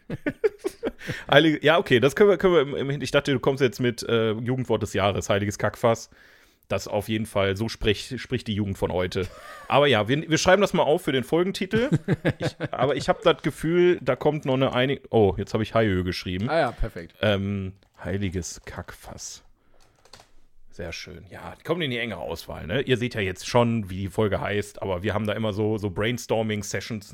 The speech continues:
Speaker 2: über vier Stunden nach der Folge und dann,
Speaker 1: Genau, genau.
Speaker 2: dann wird im Haarklein, im,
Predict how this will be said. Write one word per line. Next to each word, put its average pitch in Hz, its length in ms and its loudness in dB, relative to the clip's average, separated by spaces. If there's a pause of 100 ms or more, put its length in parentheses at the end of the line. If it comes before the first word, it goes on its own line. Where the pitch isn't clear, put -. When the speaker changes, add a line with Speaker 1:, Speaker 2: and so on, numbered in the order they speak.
(100)
Speaker 2:
über 107 200 0
vier 117 200 -4
Stunden 117 240 -2
nach 104 120 -2
der 104 140 -4
Folge 104 380 -4
und 95 100 -8
dann, 98 120 -4
Speaker 1:
Genau, 80 140 -6
genau. 82 220 -14 (560)
Speaker 2:
dann 85 160 -8
wird - 380 -8
im 104 180 -4
Haarklein, 117 520 0
im, 107 400 -4